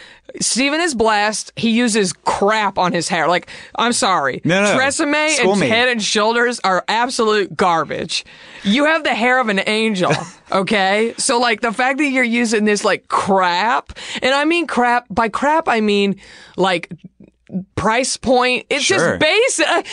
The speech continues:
Speaker 2: No,
Speaker 1: I
Speaker 2: it's
Speaker 1: just
Speaker 2: totally
Speaker 1: expected this beautiful, flowery, cool, like, I use this ninety-five dollar serum on my hair. He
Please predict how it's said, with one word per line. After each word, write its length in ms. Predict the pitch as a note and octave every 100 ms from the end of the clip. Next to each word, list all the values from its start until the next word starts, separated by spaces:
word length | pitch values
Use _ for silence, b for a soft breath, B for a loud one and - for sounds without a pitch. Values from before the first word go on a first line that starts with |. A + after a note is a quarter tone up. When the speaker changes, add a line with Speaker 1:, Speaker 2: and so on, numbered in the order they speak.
| B
Speaker 2:
No, 200 | A#3+ F#3+
Speaker 1:
I 140 | A#3 G4+
Speaker 2:
it's 80 | A#4+
Speaker 1:
just 60 | -
Speaker 2:
totally 260 | - G3+ -
Speaker 1:
expected 320 | F4+ E4 D#4+
this 160 | D#4
beautiful, 540 | F#3+ A3+ C#4 D4+ D#4 C#4
flowery, 720 | - G3+ A#3 A#3+ A#3+ B3+ A#3+ -
cool, 500 | - A#3+ B3+ C4 A#3+
like, 200 | A3+ G3
I 120 | A#3+ C4
use 240 | C4 A3
this 140 | A3+ G3+
ninety-five 840 | G#3 G#3+ A3+ A#3 A3 G#3+ G#3+ G3
dollar 400 | G3+ G#3 G#3 G3+
serum 500 | G3 - A3+ A3 A3+
on 100 | G#3
my 60 | G#3
hair. 80 | G#3+ B B
He 60 | B